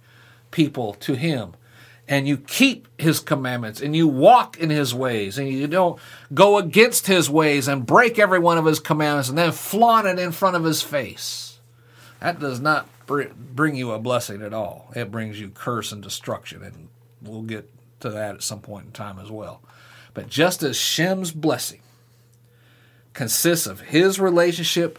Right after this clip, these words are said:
to Yahweh, Japheth will be blessed in his relationship to Shem. Just as God's blessing is commanded upon the nation of Israel,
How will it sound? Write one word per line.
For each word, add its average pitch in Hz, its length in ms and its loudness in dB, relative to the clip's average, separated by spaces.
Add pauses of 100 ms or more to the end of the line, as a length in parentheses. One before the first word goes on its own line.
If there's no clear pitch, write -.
(120)
to 160 120 -2
Yahweh, 147 520 -4 (680)
Japheth - 960 0 (360)
will 135 140 2
be 139 100 4
blessed 135 460 2
in 135 120 -2
his 175 400 2
relationship 123 800 -2 (280)
to 202 100 -8
Shem. 196 420 -10 (1160)
Just 247 280 2
as 190 140 0
God's 185 420 4
blessing 202 400 2
is 170 100 -4
commanded 190 460 -2
upon 196 320 0
the 202 80 0
nation 220 420 0
of 226 140 2
Israel, 240 640 2